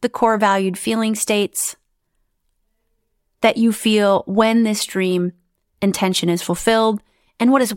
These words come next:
one thing you can do today or tomorrow, tomorrow at the absolute latest, that would enable you to fully and completely experience that core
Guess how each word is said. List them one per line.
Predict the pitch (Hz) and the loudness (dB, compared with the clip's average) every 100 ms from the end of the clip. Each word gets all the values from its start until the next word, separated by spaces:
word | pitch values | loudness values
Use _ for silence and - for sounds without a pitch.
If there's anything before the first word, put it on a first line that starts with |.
| - | -4
one | 285 320 349 | 0 4 4
thing | 339 311 294 | 4 2 4
you | 277 254 | 4 2
can | 247 | 0
do | 233 226 | 0 -2
today | 214 220 185 - 277 285 294 | -2 -4 -4 0 2 2 0
or | - 247 | 2 0
tomorrow, | 254 302 330 370 381 359 311 277 269 277 _ _ - | 2 2 4 2 2 4 4 2 0 -4 _ _ -8
tomorrow | - 285 330 359 | 0 2 4 2
at | 339 | 2
the | 320 | 2
absolute | 311 302 302 | 0 2 0
latest, | - 285 226 202 208 - _ _ _ - | 2 2 2 0 -2 -8 _ _ _ -2
that | 214 | 0
would | 220 202 - | 0 -2 -2
enable | 220 233 240 277 330 247 214 | 2 4 6 4 2 2 2
you | 202 208 196 196 _ _ | 2 2 0 -4 _ _
to | - | -10
fully | 214 - 240 247 262 262 | -10 -2 0 0 -2 -2
and | 208 | -2
completely | 214 202 208 196 190 - | -2 -2 0 0 0 -2
experience | - - - 349 196 165 165 - - _ - | -4 -4 2 4 4 0 -4 -6 -10 _ -2
that | - - | -2 0
core | - 196 - 175 | 0 2 2 -2